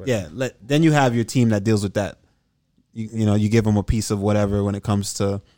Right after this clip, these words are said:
sponsorships and that kind of shit and deals and endorsements. But as far as the fighting, I feel like you just go have the conversation on your own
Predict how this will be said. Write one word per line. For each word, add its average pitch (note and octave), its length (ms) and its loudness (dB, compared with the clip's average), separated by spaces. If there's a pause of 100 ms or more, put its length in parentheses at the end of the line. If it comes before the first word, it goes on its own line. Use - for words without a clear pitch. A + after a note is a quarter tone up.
(140)
sponsorships G#2 720 -2
and G2+ 80 -4
that G2 100 -6
kind G2+ 160 -4
of G2 80 -6
shit - 160 -8
and F#2+ 140 -6
deals F#2+ 400 -4 (240)
and G2 100 -10
endorsements. G2 680 -4 (420)
But G#2+ 100 0
as G#2 140 2
far A2+ 220 6
as G#2 120 0
the F#2+ 100 -4
fighting, A#2+ 540 0 (120)
I G#2+ 80 -8
feel G#2+ 160 -6
like G2 160 -6
you G2+ 140 -10 (1600)
just G#2+ 160 -10
go A2 160 4
have G#2 160 0
the G2+ 60 -6
conversation G#2+ 540 -2
on A2+ 60 0
your G2 120 -4
own G#2 240 -6